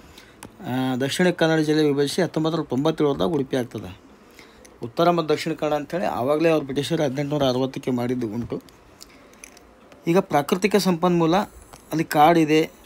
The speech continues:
ಖನಿಜ ಸಂಪತ್ತುಗಳಿವೆ, ಹಾಗೆ, ಆ, ಸುಮಾರು ಇದ್ದಾವೆ. ಮುಖ್ಯವಾಗಿ ನಮ್ಮ, ನಾವು ಅಲ್ಲಿ ನೋಡಬೇಕಾಗಿರೋದು ನದಿ, most important.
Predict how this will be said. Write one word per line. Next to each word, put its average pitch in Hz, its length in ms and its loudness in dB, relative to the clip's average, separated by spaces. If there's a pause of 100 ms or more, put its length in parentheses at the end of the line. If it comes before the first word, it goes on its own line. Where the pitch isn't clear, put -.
(160)
ಖನಿಜ 170 280 2
ಸಂಪತ್ತುಗಳಿವೆ, 151 760 2 (680)
ಹಾಗೆ, 165 320 2
ಆ, 131 640 -2 (440)
ಸುಮಾರು 185 400 6 (720)
ಇದ್ದಾವೆ. 147 220 0
ಮುಖ್ಯವಾಗಿ 180 720 4
ನಮ್ಮ, 170 240 0
ನಾವು 147 260 0
ಅಲ್ಲಿ 147 140 0
ನೋಡಬೇಕಾಗಿರೋದು 143 760 -4 (880)
ನದಿ, 143 260 -2 (1600)
most 175 240 4
important. 143 440 0